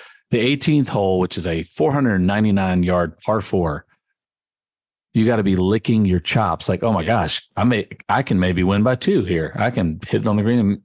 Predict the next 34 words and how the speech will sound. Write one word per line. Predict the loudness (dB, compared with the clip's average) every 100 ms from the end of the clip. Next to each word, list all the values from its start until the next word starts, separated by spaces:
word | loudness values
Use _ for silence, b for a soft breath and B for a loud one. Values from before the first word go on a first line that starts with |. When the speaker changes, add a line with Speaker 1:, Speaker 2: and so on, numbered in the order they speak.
| _
Speaker 1:
make | -2 0
eagle," | 0 0 -2 -8 b b b _ -2
you |
know? | 0 -2
And | 0
we're | -2
talking, | 0 0 0 -2 -4 B B B B -2
a, | 0 2
a |
lot | 2 4
of |
these | 2 2
guys | 0 2
didn't | 2
hit | 2
driver | 2 0 0 2
off | 0 0
the | -2 -2 -2 -8 _ _ _ _
Speaker 2:
They | -4
were | -2
hitting | 0 0
Speaker 1:
off |
Speaker 2:
i-, | 0
Speaker 1:
the |
Speaker 2:
a |
lot | 0
of | 0
Speaker 1:
tee. | -2
Speaker 2:
guys |
were | -2
hitting | -6 -4
irons. | -4 -4 -8 -12 -12
Speaker 1:
Hitting | -2 -2 0
irons. | 0 0 -2 -6